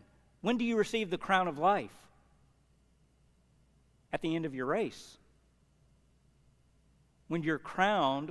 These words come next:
with the rewards for being a faithful servant.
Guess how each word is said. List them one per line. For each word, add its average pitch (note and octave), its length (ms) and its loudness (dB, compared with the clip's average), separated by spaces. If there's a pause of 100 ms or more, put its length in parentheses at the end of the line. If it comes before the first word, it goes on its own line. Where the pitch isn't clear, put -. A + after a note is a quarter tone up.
with E3 200 -2
the F3 60 -6
rewards D3 840 0 (1080)
for E3 140 -4
being E3 220 2
a D3 60 2
faithful D3 760 -2 (100)
servant. F#3 520 -4